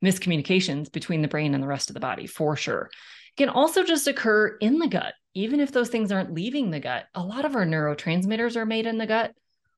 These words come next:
A lot of our cell signaling, a lot of our immune system reside in the gut. And if the gut itself isn't operating properly,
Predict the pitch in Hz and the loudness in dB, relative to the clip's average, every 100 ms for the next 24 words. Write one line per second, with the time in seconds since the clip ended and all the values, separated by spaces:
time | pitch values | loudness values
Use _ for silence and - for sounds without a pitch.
0 | _ 180 156 156 170 165 156 - 151 151 | _ -2 2 2 4 2 0 0 -2 -2
1 | - 170 208 214 220 151 147 151 143 139 | -4 -2 -2 -2 -4 -4 -4 -4 -4 -4
2 | 139 160 190 190 208 - 214 214 156 160 | -2 0 0 -2 -6 -4 -2 -2 -2 0
3 | 165 190 220 156 180 170 196 233 - _ | 0 0 -2 -2 -2 -2 -2 -4 -6 _
4 | _ _ _ - 180 175 190 190 190 156 | _ _ _ -2 0 2 0 2 0 0
5 | - - 220 220 - 277 302 226 - 214 | 0 0 -4 -4 -4 2 2 2 -2 -2
6 | 220 196 185 247 269 240 170 175 285 302 | 0 -2 -4 -6 -2 0 0 -2 -2 -2
7 | 156 147 147 156 | -2 -2 -4 -6